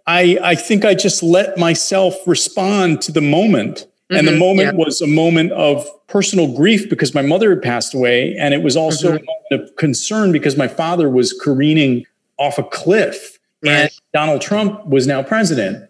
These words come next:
Speaker 1: And it seemed like the sort of politics of our country were really crumbling. And it seemed to me that I was sort of seeing a pretty big, wide picture that I had been seeing for some time and trying to communicate. And
Speaker 2: Right.
Speaker 1: that had to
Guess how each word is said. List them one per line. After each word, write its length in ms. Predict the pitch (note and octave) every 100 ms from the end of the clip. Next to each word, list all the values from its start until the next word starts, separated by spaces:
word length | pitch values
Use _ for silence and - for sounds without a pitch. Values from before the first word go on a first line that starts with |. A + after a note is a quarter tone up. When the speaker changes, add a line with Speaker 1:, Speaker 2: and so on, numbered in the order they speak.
| _ -
Speaker 1:
And 480 | D3+ D3 C#3+ D3 D3+
it 140 | D3
seemed 460 | - G#3 A3 G#3+ E3+
like 400 | D#3 C#3+ - -
the 60 | C#3+
sort 240 | - D3
of 180 | C#3 C#3 - -
politics 560 | - E3+ F#3 - C#3+ -
of 60 | C#3+
our 80 | B2
country 340 | - F#3 F3
were 200 | B2+ B2+
really 520 | B2 C#3+ C3 B2 B2 -
crumbling. 720 | - - G#3+ A3 B2 F#2 G2 - _ D#3
And 140 | D#3+
it 120 | D#3
seemed 260 | - G#3+ G3+
to 60 | F3
me 220 | F3+ A#3
that 120 | F#3
I 200 | D#3 E3+
was 220 | E3 C#3 -
sort 200 | E3+ D3+
of 120 | B2+
seeing 280 | - F#3+ D3+
a 60 | G#2+ - -
pretty 240 | - G#3 E3+
big, 380 | A#2 D#3+ - -
wide 460 | A#2+ C#3+ F3 C#3 -
picture 400 | A#3+ A#3 - C#3
that 160 | C#3
I 80 | C#3
had 120 | C#3 C#3
been 140 | C#3+
seeing 260 | - D#4+ D4+
for 100 | F3+
some 200 | F#3 D#3
time 360 | F#3+ F#3+ F#3 - - -
and 160 | F3+
trying 300 | F3 A3 A#3 A3
to 120 | E3+
communicate. 920 | - E3+ F3+ D4+ D4 - A2+ G2+ - _ E3
And 120 | E3
Speaker 2:
Right. 100 | F3+
Speaker 1:
that 100 | -
had 200 | G3 F#3+
to 80 | -